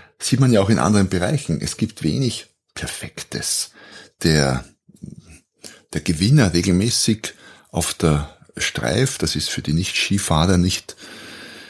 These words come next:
nicht Österreicher, nicht Skiaffinen unter den Hörerinnen und Hörern, das ist die, ähm, Kitzbüheler Abfahrtsstrecke, Skiabfahrtsstrecke.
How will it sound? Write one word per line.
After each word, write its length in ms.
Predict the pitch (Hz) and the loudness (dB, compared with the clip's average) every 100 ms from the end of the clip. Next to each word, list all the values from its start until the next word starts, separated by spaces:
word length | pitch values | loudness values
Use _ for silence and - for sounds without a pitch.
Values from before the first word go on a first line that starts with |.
| - | -12
nicht 460 | 139 120 123 107 - | -6 0 2 2 0
Österreicher, 580 | 98 110 101 95 - 92 | 0 2 2 2 2 2
nicht 260 | 92 - | 2 0
Skiaffinen 800 | - 104 87 - 107 123 117 - - | 0 4 4 4 4 6 6 4 0
unter 220 | 107 - | -2 -2
den 180 | - 101 | 0 2
Hörerinnen 300 | 95 98 92 | 4 4 4
und 160 | 85 90 | 2 4
Hörern, 260 | 90 92 - - - - - | 4 4 0 -12 -20 -20 -6
das 220 | 87 - | -6 -4
ist 320 | 78 - - | -4 -6 0
die, 220 | 87 80 | 2 4
ähm, 360 | 73 67 65 - | 4 2 -2 -6
Kitzbüheler 520 | - - - 95 - | -8 -6 0 0 0
Abfahrtsstrecke, 1160 | - - 117 226 - - - 90 - 127 175 - - | -2 -2 0 0 -2 -6 -2 -2 0 2 2 0 -12
Skiabfahrtsstrecke. 1600 | - - 95 104 - 123 - - - - - 85 87 - 151 | -6 -4 -4 -6 -6 -8 -6 -8 -8 -10 -6 -2 0 2 2